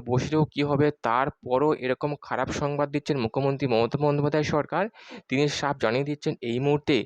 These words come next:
চোদ্দ পার্সেন্ট ডিএ দিচ্ছি, এর থেকে বেশি ডিএ দিয়ে আমাদের পক্ষে সম্ভব নয়, আমরা পরে ভেবে দেখব", এমনটাই সাফ জানিয়ে দিয়েছেন মুখ্যমন্ত্রী মমতা বন্দ্যোপাধ্যায়। এবং তিনি জানিয়ে দিয়েছেন যে বকেয়া ডিআই দেওয়া এই মুহূর্তে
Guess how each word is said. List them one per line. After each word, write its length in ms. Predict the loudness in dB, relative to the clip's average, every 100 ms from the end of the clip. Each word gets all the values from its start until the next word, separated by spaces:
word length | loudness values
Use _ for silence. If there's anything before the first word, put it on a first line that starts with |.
| -4 -18 -2
চোদ্দ 260 | 0 0 0
পার্সেন্ট 440 | -2 -4 -2 -2 -2
ডিএ 180 | -2 0
দিচ্ছি, 300 | -2 -4 -6
এর 180 | -2 -2
থেকে 220 | 0 0 0
বেশি 280 | 0 0 -2
ডিএ 240 | 0 0
দিয়ে 160 | 2 0 0
আমাদের 320 | 0 0 0
পক্ষে 240 | 0 0
সম্ভব 420 | 0 0 0 0 0
নয়, 240 | 2 0 -2 -10 -10 -4
আমরা 220 | -2 -4 0
পরে 220 | 0 0 -2
ভেবে 300 | -4 -2 -2
দেখব", 280 | -2 -4 -4 -4
এমনটাই 460 | -4 -4 -2 -4 -4
সাফ 280 | -2 -2 -2
জানিয়ে 280 | -2 0 -2
দিয়েছেন 220 | -2 -2
মুখ্যমন্ত্রী 480 | -2 -2 -2 -2 0
মমতা 260 | 2 2 2
বন্দ্যোপাধ্যায়। 560 | 2 4 2 2 -2 -2 -10 -8 -2
এবং 180 | 2 2
তিনি 180 | 0 -2
জানিয়ে 360 | 0 -2 -2 -2
দিয়েছেন 300 | -4 0 -2 -2 -10 -20 -12
যে 120 | -4 -2
বকেয়া 420 | 2 0 0 -2 -2
ডিআই 340 | -2 0 0 -2 _ _ _
দেওয়া 260 | 2 4 2 -2
এই 160 | -8
মুহূর্তে 380 | -4 -2 -2 -4